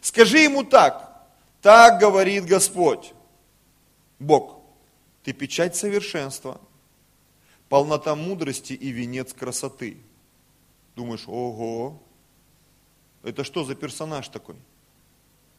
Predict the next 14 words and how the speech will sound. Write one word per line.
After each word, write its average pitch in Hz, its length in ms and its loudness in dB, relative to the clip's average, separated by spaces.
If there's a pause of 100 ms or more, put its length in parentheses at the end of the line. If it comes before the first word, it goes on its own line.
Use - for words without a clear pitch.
(420)
Печать 180 460 0
совершенства, 139 840 -6 (1000)
полнота 160 480 4
мудрости 180 540 -4
и 135 100 -4
венец 135 360 -8
красоты. 143 540 -12 (1040)
Ты 202 120 2
находился 214 600 0
в 156 80 -4
Едеме, 202 600 -4
в - 40 -10
саду 202 400 0
Божьем. 170 640 4